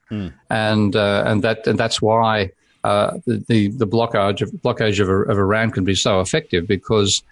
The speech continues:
Speaker 2: the Americans can say, "We've got the control over, you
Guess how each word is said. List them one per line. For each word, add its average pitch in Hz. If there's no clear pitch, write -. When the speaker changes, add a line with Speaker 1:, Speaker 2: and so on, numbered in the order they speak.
Speaker 2:
the 113
Americans 110
can -
say, 104
"We've 104
got 104
the -
control 101
over, 95
you 98